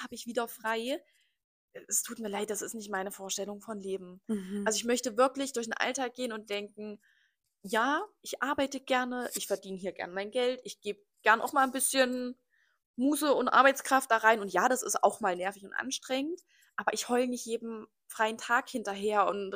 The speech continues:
Speaker 1: renn immer zum nächsten Wochenende. Und das verstärkt eben in mir dieses: „Oh, wann ist dieser nächste Urlaub?“ Nee, hab ich nicht.
Speaker 2: Ja.
Speaker 1: So.
Speaker 2: Ja, mega gut. Also, glaub ich, geben wir heute den Hörern zwei verschiedene Impulse eigentlich mit.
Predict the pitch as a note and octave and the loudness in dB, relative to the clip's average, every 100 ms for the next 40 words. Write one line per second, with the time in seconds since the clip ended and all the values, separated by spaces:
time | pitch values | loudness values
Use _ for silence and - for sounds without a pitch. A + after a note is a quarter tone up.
0 | G3 A3 A#3+ A3+ - A3 A3+ - G#3+ A#3+ | -2 -2 -2 -6 -6 -6 -6 -6 -4 -6
1 | - - - F#3+ G3 B3 - _ _ _ | -6 -12 -10 -4 0 -2 -4 _ _ _
2 | _ _ _ _ G#3+ G#3+ A3+ - A3 - | _ _ _ _ 0 2 4 2 0 2
3 | A#3 C4 - A3 G3+ G#3+ A3 A#3 A#3+ A#3+ | 2 0 -4 -6 -4 -4 -2 0 0 -2
4 | - - _ G#3+ F#3+ G#3+ G3+ - - _ | -12 -20 _ -6 -2 -2 0 -2 -4 _
5 | _ _ _ _ - A3+ A3+ A#3+ B3+ C4 | _ _ _ _ -4 0 6 6 6 2
6 | B3 A#3+ A#3+ - C4 C4 - A3+ B3+ A3 | 2 2 2 2 2 2 0 -6 -6 -4
7 | A#3 A#3 - C#3+ - - _ _ - G#3+ | -6 -6 -12 -18 -20 -20 _ _ 0 2
8 | G3 - _ _ _ _ - - - A3 | 0 -4 _ _ _ _ -8 -6 8 10
9 | G#3+ G#3 - A3+ A#3+ A#3 A3 G#3 A3 A3+ | 12 12 8 4 6 8 8 8 8 8
10 | A3+ G#3+ G#3 G#3+ - - - _ B3+ C4+ | 8 6 6 2 0 -14 -18 _ 12 12
11 | C#4 - C4+ C4 B3+ B3+ B3+ A#3 B3 A#3+ | 12 6 8 10 12 12 10 10 8 8
12 | B3+ C4+ B3+ B3 A#3+ - C4+ C4+ B3 D#4 | 12 12 12 10 8 12 12 12 8 10
13 | C4 A3 B3 D#4 A3+ F#3+ G3+ G3+ G#3+ F#3 | 12 12 12 12 12 12 12 6 6 6